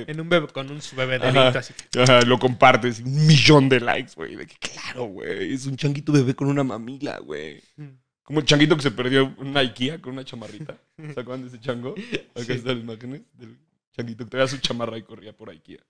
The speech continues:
Speaker 2: Entonces, eh, no solo tenía una botella de agua, el vato ya estaba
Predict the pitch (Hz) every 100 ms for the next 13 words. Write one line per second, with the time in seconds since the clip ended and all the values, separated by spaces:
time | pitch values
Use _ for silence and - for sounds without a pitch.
0 | _ 190 202 _ _ _ _ _ _ _
1 | _ - _ _ _ 95 - 131 135 139
2 | - - _ _ _ _ _ _ _ _
3 | _ _ _ _ - _ _ _ _ _
4 | _ _ - _ _ - 165 214 - 233
5 | - 175 175 170 131 156 143 147 117 87
6 | - _ _ _ _ 139 139 160 196 160
7 | 156 156 143 147 - -